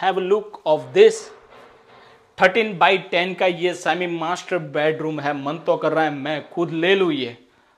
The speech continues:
This beautifully design, मेरे को तारीफ करने का मन ही हो रहा है कि इतना प्यारा सा बनाया है।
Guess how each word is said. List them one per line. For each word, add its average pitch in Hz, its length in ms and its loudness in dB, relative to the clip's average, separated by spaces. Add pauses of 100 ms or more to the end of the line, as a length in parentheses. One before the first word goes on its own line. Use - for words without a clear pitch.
(180)
This 202 160 4 (440)
beautifully 214 520 0
design, 135 280 -4
मेरे 147 220 -6
को 202 120 0
तारीफ 196 640 2
करने 208 240 0
का 220 120 2
मन 180 340 0
ही 202 80 2
हो 170 220 0
रहा 151 140 2
है 202 180 2
कि 190 160 -10
इतना 185 380 -4
प्यारा 160 340 0
सा 143 140 -6
बनाया 139 360 -4
है। - 140 -8